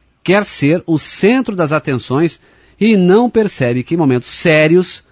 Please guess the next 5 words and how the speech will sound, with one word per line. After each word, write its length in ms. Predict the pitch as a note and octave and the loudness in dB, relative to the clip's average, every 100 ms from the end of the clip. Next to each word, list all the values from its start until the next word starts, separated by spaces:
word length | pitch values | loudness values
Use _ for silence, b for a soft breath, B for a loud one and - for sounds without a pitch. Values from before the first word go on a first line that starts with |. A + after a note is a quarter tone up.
| _ _ | _ _
ele 120 | C3+ | -6
precisa 560 | D3+ D3 - C3+ C3 C3 - | -4 -4 -2 -2 -2 -6 0
manter 560 | D3 E3 - A#2 C3 - b b b | 2 2 0 -4 -4 -8 b b b
o 160 | C3+ C3 | -4 -4
profissionalismo 880 | - F#3+ - F3+ C#3 A#2 C#3 C#3+ | -2 -4 -2 -4 -2 -2 -2 -2